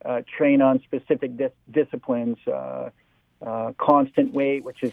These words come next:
just freediving while, while kicking either with a monofin or bifins to a certain depth. Uh, they also have no fins discipline where you're also going to depth but not wearing fins. Um, and then they also have,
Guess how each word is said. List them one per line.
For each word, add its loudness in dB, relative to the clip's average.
just -4
freediving 4
while, -6
while 0
kicking 2
either 2
with -4
a -4
monofin -6
or -4
bifins -4
to -2
a -2
certain -4
depth. 0
Uh, -2
they 2
also 0
have -4
no 0
fins -4
discipline 0
where 0
you're -6
also -2
going -4
to -6
depth -4
but -4
not -2
wearing -4
fins. 2
Um, -8
and 2
then 6
they 6
also 2
have, -4